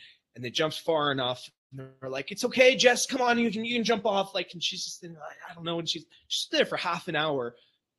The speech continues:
kinda like, "Do I do it? Do I do it?" And finally, she kinda, like, she did the nervous half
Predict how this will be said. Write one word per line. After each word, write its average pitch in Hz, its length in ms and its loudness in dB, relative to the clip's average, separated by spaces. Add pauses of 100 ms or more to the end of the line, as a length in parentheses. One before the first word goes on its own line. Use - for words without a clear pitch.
(120)
kinda 190 200 -2
like, 143 380 0 (600)
"Do 95 100 -12
I 92 60 -12
do 147 240 -8
it? 147 120 -12
Do 110 120 -10
I 110 60 -12
do 147 240 -2
it?" 143 120 -6 (220)
And 131 160 -12
finally, 180 380 0
she - 160 4
kinda, 175 180 -4
like, 147 320 0 (220)
she - 140 -4
did 170 140 8
the 170 80 2
nervous 165 380 4
half 165 340 0